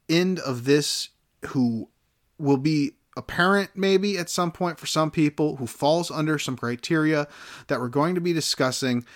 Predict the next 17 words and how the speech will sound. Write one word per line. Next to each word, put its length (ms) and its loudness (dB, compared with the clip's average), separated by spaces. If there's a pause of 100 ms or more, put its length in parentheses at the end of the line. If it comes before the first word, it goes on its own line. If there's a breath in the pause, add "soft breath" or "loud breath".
(200 loud breath)
and 140 -2
I'll 80 0
cover 340 4
it 120 6
at 180 2
the 140 0
end 120 2
in, 340 -8
in 220 -6
very 300 2
good 240 0
context 580 -2
about 220 -4 (220)
how 180 4
I 80 0
feel 320 2
about 340 4